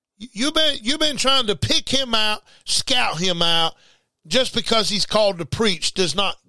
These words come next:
give him an exemption of not failure.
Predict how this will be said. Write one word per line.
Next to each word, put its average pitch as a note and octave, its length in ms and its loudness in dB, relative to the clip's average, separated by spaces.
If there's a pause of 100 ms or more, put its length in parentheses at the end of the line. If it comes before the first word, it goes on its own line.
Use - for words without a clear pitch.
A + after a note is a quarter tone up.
give F#3 220 0
him E3 220 -4
an D3 80 -8
exemption C#3+ 720 -2 (2000)
of F3 100 0
not D3 220 -2
failure. - 340 0